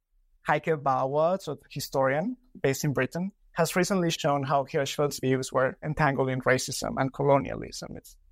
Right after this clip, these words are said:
a very interesting story. Of course, there are other players in Germany and abroad. We have John Addington Symonds and Havelock Ellis in Britain. But the tension between Hirschfeld and Brandt is pretty much where my study takes off.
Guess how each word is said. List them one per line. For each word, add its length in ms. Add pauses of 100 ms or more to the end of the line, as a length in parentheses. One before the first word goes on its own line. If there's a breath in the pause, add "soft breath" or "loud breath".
(100)
a 40
very 200
interesting 600 (240)
story. 440 (920)
Of 120
course, 220
there 160
are 40
other 180
players 360
in 120
Germany 360
and 120
abroad. 440 (580)
We 140
have 240 (100)
John 180
Addington 400
Symonds 600
and 140
Havelock 400
Ellis 400
in 120
Britain. 460 (480)
But 120
the 80
tension 340
between 340
Hirschfeld 520
and 200
Brandt 400 (360)
is 120
pretty 280
much 300
where 140
my 140
study 340
takes 280
off. 280